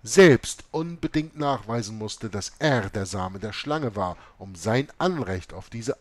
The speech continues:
Eigenschaft zu begründen. Es ist zum Beispiel gut bekannt, dass im Fall Alexander des Großen, als er Anspruch auf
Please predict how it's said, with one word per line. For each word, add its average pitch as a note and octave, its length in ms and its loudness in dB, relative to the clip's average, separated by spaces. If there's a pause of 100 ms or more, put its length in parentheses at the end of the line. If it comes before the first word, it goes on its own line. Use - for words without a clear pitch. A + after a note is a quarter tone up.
Eigenschaft G2+ 640 -8
zu G2 100 -12
begründen. G#2+ 540 -12 (1080)
Es B2 160 2
ist - 160 -6
zum F#3+ 140 -2
Beispiel C3+ 380 -2
gut - 260 -10
bekannt, F3 500 -2
dass G2+ 180 -6
im G2 120 -16
Fall B2 240 -2
Alexander D3+ 580 0
des C#3+ 220 -6
Großen, E3+ 440 -4 (320)
als G#2+ 260 -6 (100)
er C#3 380 4
Anspruch A#2 520 -8
auf - 220 -14